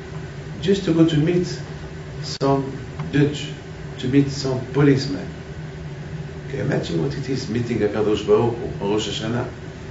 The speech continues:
And still on Rosh Hashanah, we're not afraid. We don't feel it. Kippur will come, we don't feel it. This is something that we have, we must understand.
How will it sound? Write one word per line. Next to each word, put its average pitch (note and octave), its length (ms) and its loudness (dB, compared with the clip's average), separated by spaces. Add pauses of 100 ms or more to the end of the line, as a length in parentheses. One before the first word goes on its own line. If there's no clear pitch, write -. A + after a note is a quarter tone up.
And A2 140 -4
still - 400 2
on D#3 120 6
Rosh D#3 140 8
Hashanah, D#3 340 2
we're D#3+ 140 2
not D#3 80 0
afraid. C#3 440 2 (960)
We C3+ 80 4
don't D3 140 6
feel - 180 0
it. - 200 -4 (640)
Kippur D3+ 300 6
will B2 220 8
come, B2 300 4
we C#3+ 80 4
don't F3 180 4
feel F#3+ 160 4
it. - 160 0 (2250)
This - 240 -4
is G#3 240 2
something D#3 500 2
that C#3 260 8 (220)
we A2+ 160 0
have, B2+ 320 0
we A#2 60 -4
must C#3+ 340 4
understand. C#3 580 4